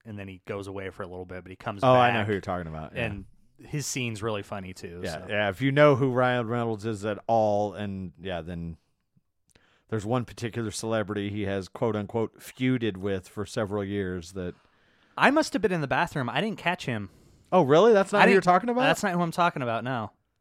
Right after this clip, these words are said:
Speaker 2: I heard that he makes, makes a cameo in it.
Speaker 1: I don't, uh,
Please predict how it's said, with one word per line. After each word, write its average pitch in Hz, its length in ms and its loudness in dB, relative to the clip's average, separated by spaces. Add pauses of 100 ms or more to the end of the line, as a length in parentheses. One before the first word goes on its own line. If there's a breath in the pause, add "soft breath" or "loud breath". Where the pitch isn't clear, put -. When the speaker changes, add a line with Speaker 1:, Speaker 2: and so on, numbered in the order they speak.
(720)
Speaker 2:
I 131 160 4
heard 208 300 4
that 175 140 4
he 160 160 0
makes, 156 340 0
makes 143 300 -6
a 131 40 -6
cameo 143 440 -2
in 82 100 -8
it. 71 100 -12
Speaker 1:
I 160 200 -6 (100)
don't, 202 320 0 (100)
uh, - 40 -20